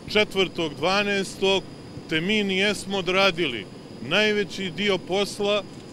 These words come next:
da kao Srbija obezbijedimo svojim građanima ono što je najvažnije, a to su vakcine.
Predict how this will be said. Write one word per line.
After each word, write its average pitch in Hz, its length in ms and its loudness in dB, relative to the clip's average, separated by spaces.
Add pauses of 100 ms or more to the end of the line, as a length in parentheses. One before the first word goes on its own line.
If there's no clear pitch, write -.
(160)
da 165 100 2
kao 185 300 2
Srbija 202 720 2 (280)
obezbijedimo 185 1000 0
svojim 190 400 2
građanima 185 920 2 (420)
ono 196 300 2
što 185 220 0
je 180 100 2
najvažnije, 151 840 2 (340)
a 113 100 -4
to 190 260 2
su 170 200 -4
vakcine. 196 840 0